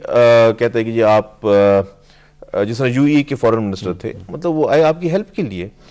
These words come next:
और बाकी भी जो दोनों countries में जब जाते हैं तो दो countries में जाने का क्या मतलब है? किसी का साथ अगर देना होता है तो एक में जाए, अगर किसी की मुखालफत कर रहा है तब भी एक में जाके वो कोई बुरा भला कहेगा। जब दोनों में जा रहा है तो उनकी कोशिश यही है कि हालात ख़राब ना हों, हालात normalize हों।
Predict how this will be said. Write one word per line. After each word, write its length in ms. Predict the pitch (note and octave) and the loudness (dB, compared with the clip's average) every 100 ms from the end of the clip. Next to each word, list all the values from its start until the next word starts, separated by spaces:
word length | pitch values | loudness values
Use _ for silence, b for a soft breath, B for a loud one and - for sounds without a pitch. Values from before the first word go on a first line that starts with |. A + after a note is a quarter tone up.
| b b - | b b -2
और 140 | A#2+ | 0
बाकी 300 | A2+ C3 F3 | 0 0 -2
भी 120 | D#3+ | 0
जो 80 | D#3 | 0
दोनों 300 | A#2 D3 F#3 | 2 0 0
countries 360 | F3 D#3 E3 D#3 | 0 0 0 0
में 100 | C#3 | 0
जब 140 | A2 | 0
जाते 300 | F#2+ G#2+ B2 | 0 -2 -4
हैं 100 | B2+ | -4
तो 80 | F3+ | -2
दो 180 | F3 G3 | 0 0
countries 300 | G3 F#3+ F3+ | -2 -4 -2
में 60 | |
जाने 180 | F3 F3 | -2 -2
का 60 | E3+ | -2
क्या 180 | F3+ | -2
मतलब 420 | F3 A#2+ F#2+ F2 F2 | -2 -4 -4 -6 -6
है? 140 | F#2 b b b | -8 b b b
किसी 200 | C3+ - | -10 -4
का 100 | F3 | -2
साथ 260 | D#3 C#3+ E3 F#3 | 0 0 0 0
अगर 140 | F#3 | -2
देना 260 | E3 E3+ F3 | 0 0 0
होता 160 | E3+ | 0
है 40 | E3+ | -2
तो 80 | |
एक 240 | E3 E3 E3+ | 0 0 0
में 120 | F3 | 0
जाए, 260 | A2+ A2+ C3+ b b b b - | 0 -2 -4 b b b b -4
अगर 220 | C#3+ D#3 | -2 -2
किसी 360 | D#3+ D#3 F3+ | -2 -4 -6
की 280 | D#3+ E3 D#3+ | -6 -2 0
मुखालफत 520 | C3+ C3+ C#3 C#3 F#3 | 0 -2 -2 0 -4
कर 180 | F3+ - | 0 0
रहा 80 | E3+ | 0
है 200 | D#3 E3+ | 0 0
तब 60 | F3+ | 0
भी 200 | F3 E3 | 2 2
एक 120 | D#3+ | 2
में 120 | D3+ | 0
जाके 280 | C3 C3 B2+ | 2 2 -2
वो 80 | A#2 | -4
कोई 180 | A#2+ | -4
बुरा 220 | G#2+ G#2+ G#2 | -2 -2 -2
भला 220 | G2 G2+ | -2 -4
कहेगा। 360 | A2 F#2 A2+ | -2 -4 -4
जब 180 | C3+ F3 | -4 -2
दोनों 280 | B2+ C3+ G3 | 0 0 0
में 140 | G#3 | -2
जा 160 | F3 E3+ | 0 0
रहा 60 | F#3 | 0
है 60 | |
तो 140 | G3+ F#3+ | -2 -6
उनकी 220 | F#3 G3 | -4 -4
कोशिश 400 | F3+ F3 F#3+ E3 | -2 -2 -2 -4
यही 140 | E3 | -2
है 80 | F3 | -2
कि 100 | F#3+ | -2
हालात 300 | C#3+ B2 D#3+ | -2 -2 -2
ख़राब 380 | - B2+ C#3 C3+ | -2 0 0 -2
ना 60 | |
हों, 240 | D3+ C3+ F2 | -6 -6 -10
हालात 500 | - G#2 A2 B2 D3 | -10 -6 -2 -2 -2
normalize 600 | A#2 A#2 C#3+ C3+ G#2 - | -4 -2 0 0 -2 -4
हों। 120 | E2 | -12